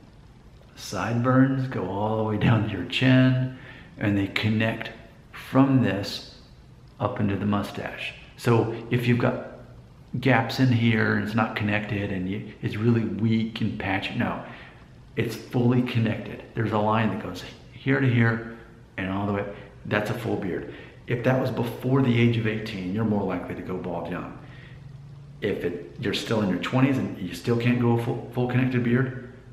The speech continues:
then chances are you're gonna be the guy that doesn't go bald, because it, it's, it's almost like you're switching gears, like in my Jeep there. It's like, okay, you're eighteen, you're an adult now. Well, do you have your beard yet? If you already do, that's a sign that you may be,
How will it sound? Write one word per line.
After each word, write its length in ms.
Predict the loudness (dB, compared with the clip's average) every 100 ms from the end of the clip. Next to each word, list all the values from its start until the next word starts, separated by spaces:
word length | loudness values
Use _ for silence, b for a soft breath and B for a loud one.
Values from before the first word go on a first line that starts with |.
| -20 -20 -10
then 220 | -6 -4
chances 420 | -2 0 2 2 0
are 220 | 2 0
you're 400 | -2 -4 -6 -10 -14 -4
gonna 220 | -2 -2 -6 -10 -10 -8
be 100 | -6
the 80 | -4
guy 160 | -2 -2
that 140 | 0
doesn't 260 | -2 -4 -2
go 160 | 0
bald, 380 | 0 -2 -6 -10 B B
because 320 | -6 -2 -2 -2
it, 180 | -2
it's, 160 | -4 -2
it's 240 | -2 2
almost 200 | 4 4
like 120 | 2 -2
you're 140 | -6
switching 480 | -6 -6 -4 -4 -2
gears, 400 | 0 -2 -4 -8
like 140 | -10
in 200 | -8 -6
my 80 | -6
Jeep 220 | -6 -6
there. 180 | -6 -8 B B B
It's 200 | -6 -2
like, 220 | -2 -2 B B
okay, 340 | -2 -2 -2 -4
you're 200 | -4 0
eighteen, 520 | 2 2 4 6 6
you're 140 | 4 0
an 100 | -2
adult 320 | -2 -2 2
now. 380 | 2 2 -2 -4
Well, 420 | -2 -2 -4 -10 2
do 80 | 4
you 60 |
have 120 | 4
your 80 | 0
beard 280 | 0 0 2
yet? 360 | 0 -2 -6 -6
If 160 | -2 0
you 160 | 2 2
already 240 | 2 2 2
do, 480 | 4 4 2 -2 -8 -4
that's 160 | -4 -2
a 60 |
sign 420 | -4 0 2 2 0
that 160 | 0
you 120 | 2
may 260 | 2 2 2
be, 420 | 0 -2 -4 -8